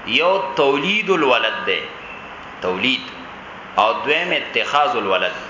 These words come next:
دغه فرق، تولید پیدا کول، یعنی زوی راوړل، او اتخاذ معنی په زویواله نیول.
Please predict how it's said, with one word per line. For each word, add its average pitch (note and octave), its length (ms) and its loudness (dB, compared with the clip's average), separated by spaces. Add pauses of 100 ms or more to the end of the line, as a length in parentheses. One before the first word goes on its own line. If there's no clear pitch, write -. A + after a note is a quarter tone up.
(240)
دغه G2+ 180 -2
فرق، B2+ 260 2 (1200)
تولید C#3 480 2
پیدا G2+ 300 2 (140)
کول، A#2+ 280 4 (400)
یعنی A2 240 -2
زوی C3+ 380 0
راوړل، G#2+ 400 2 (1080)
او A2 140 4
اتخاذ D#3 600 0
معنی G3+ 240 0 (920)
په A2+ 80 4
زویواله A#2+ 760 2 (340)
نیول. G2 540 2